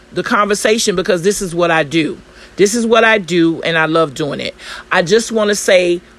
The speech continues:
um, a shout out to those who basically couldn't handle the social media comments and everything that comes along with putting your relationship on, uh, social media platforms, um, rather positive, rather negative. It, I mean, I,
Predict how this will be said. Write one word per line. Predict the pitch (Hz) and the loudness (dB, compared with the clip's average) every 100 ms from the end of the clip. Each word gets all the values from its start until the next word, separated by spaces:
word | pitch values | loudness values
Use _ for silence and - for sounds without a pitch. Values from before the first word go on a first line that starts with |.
| - | -4
um, | 175 180 175 - | 0 2 0 -2
a | |
shout | 170 - 185 | -2 0 2
out | 185 185 | 2 0
to | - 180 | -2 0
those | 185 185 190 214 - | 2 4 2 -2 -4
who | 202 165 | -6 -2
basically | 170 175 - 170 165 | 0 0 -4 -4 -4
couldn't | - 156 156 | -4 -6 -4
handle | 175 170 190 185 | -2 0 0 -2
the | 165 | -4
social | - 170 - 156 | -2 -2 -4 -4
media | 160 180 202 - - - | 0 0 0 -4 -16 -8
comments | - 170 175 190 - | -2 0 0 0 -2
and | 147 | 0
everything | 160 170 180 165 170 | 2 2 0 0 0
that | 151 | -2
comes | 139 165 165 160 | 0 -2 0 -2
along | 160 165 170 | 0 0 0
with | 156 - | -2 0
putting | 208 165 | 0 0
your | |
relationship | 147 156 170 190 - 185 - | 0 0 0 -2 -2 -2 -2
on, | 160 160 156 - - - | 0 0 -2 -10 -20 -8
uh, | - 156 | 0 0
social | 156 175 - 170 | 2 -2 -2 -2
media | 165 160 | -2 0
platforms, | 180 170 - 196 196 202 220 - - - - | 0 0 0 0 0 0 -2 -10 -16 -16 -2
um, | 165 170 165 165 | 2 2 2 0
rather | 143 185 196 | 0 2 2
positive, | - 185 180 190 190 | 0 -2 0 0 2
rather | 202 202 | 2 2
negative. | 202 208 202 151 127 | 0 0 0 -2 -2
It, | 170 160 | -4 -4
I | 165 | -6
mean, | 170 151 | -4 -2
I, | 127 180 | 0 0